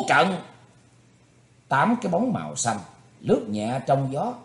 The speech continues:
tay cầm kiếm thép đứng tạo thành tám phương, dây chặt Thủy Tuấn Hạo vào giữa. Bấy giờ bọn ba thiếu nữ kia và sư đồ của Mạnh Quang Hữu đã nhảy lùi ra sau, ngoài một trượng đứng nhìn.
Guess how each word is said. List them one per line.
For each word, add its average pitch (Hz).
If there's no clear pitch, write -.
tay 165
cầm 92
kiếm 226
thép -
đứng 214
tạo 110
thành 78
tám 131
phương, 104
dây 120
chặt 85
Thủy 117
Tuấn 196
Hạo 78
vào 62
giữa. 67
Bấy 269
giờ 117
bọn 117
ba 139
thiếu 170
nữ 165
kia 135
và 90
sư 135
đồ 82
của 156
Mạnh 110
Quang 110
Hữu 85
đã 107
nhảy 95
lùi 73
ra 101
sau, 95
ngoài 73
một 71
trượng 87
đứng 165
nhìn. -